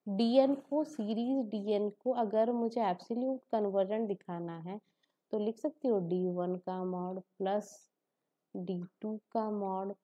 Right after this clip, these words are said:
प्लस and mod डीएन। ओके, ये लिख सकती हूँ कन्वर्जेंट। अच्छा, डी वन को मैं क्या लिख सकती हूँ? मैंने डी वन क्या लिया,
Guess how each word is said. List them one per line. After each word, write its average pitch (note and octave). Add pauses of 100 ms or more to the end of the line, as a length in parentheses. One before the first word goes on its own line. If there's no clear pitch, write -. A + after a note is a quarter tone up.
प्लस B3 (200)
and A3+ (600)
mod G#3+ (260)
डीएन। G3+ (220)
ओके, B3 (360)
ये C4+
लिख C4+
सकती C4+
हूँ C#4
कन्वर्जेंट। A#3 (480)
अच्छा, F3+ (420)
डी B3
वन D4+
को F4
मैं F4
क्या E4
लिख G#3
सकती F#3
हूँ? G#3 (500)
मैंने A#3
डी A#3
वन C4+
क्या C#4
लिया, G3